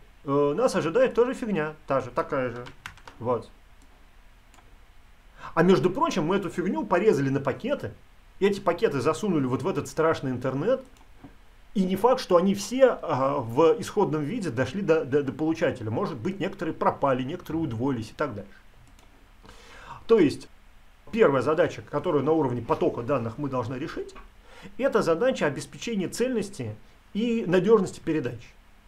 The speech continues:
То есть, ну, например, мы должны убедиться, что абонент вообще существует, что он готов принимать наши данные. Потом мы эти данные засылаем, потом мы должны убедиться, что он их принял.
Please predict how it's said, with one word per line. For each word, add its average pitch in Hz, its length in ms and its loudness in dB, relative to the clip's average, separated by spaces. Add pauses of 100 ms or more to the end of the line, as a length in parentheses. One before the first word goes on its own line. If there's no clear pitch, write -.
(340)
То 180 80 2
есть, 143 180 4 (440)
ну, 302 140 4
например, 180 480 6
мы 202 100 2
должны 190 260 6
убедиться, 170 400 0
что - 160 -2
абонент 170 320 4
вообще 170 260 2
существует, 190 880 2
что - 160 2
он 208 100 2
готов 202 320 2
принимать 226 400 -2
наши 233 260 -2
данные. 165 680 0 (560)
Потом 269 240 6
мы 262 100 8
эти 254 120 0
данные 247 320 4
засылаем, 180 880 6 (160)
потом 180 220 4
мы 262 80 2
должны 233 260 4
убедиться, 240 340 -2
что 233 120 4
он 247 100 2
их 254 120 -6
принял. 202 680 2